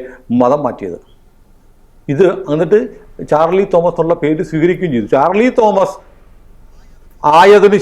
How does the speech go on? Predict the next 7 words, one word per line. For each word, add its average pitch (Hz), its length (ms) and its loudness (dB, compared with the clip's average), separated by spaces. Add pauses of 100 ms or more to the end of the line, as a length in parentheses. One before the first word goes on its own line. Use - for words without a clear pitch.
ശേഷം 156 300 0 (220)
അയാൾ 185 280 2 (720)
നാടിനെ 185 560 2
നടുക്കിയ 160 380 -2 (160)
ഭീകരമായ 165 600 0 (500)
ഒരു 151 120 0 (200)
കൊലക്കുറ്റം 170 760 -2